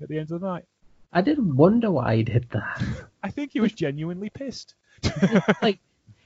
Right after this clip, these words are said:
Speaker 2: his team, like, when Chosu's team won and he kicked it, 'cause at first I thought, "Wait, the two hundred machine get a roll?" I went back, rewatching the finish, I'm like,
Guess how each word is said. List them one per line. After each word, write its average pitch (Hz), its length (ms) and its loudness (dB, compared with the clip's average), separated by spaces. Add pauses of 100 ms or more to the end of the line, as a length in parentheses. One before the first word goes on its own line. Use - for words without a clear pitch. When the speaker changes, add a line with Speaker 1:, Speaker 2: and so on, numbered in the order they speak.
(140)
Speaker 2:
his 202 160 2
team, 226 320 4 (220)
like, 180 240 0
when 180 260 4
Chosu's 208 520 4
team 170 260 4
won 175 220 4
and 117 120 -2
he 143 80 -2
kicked 185 380 -2
it, - 120 -6
'cause 185 280 4
at 196 80 -4
first 247 340 4
I 196 80 6
thought, 185 420 0 (400)
"Wait, 185 200 6
the 139 40 -2
two 165 200 0
hundred 233 260 2
machine 220 340 4
get 202 120 6
a 185 60 8
roll?" 190 340 8
I 156 80 6
went 214 240 4
back, 208 320 2
rewatching 190 420 2
the 208 80 -4
finish, 277 300 4
I'm 185 100 8
like, 160 200 4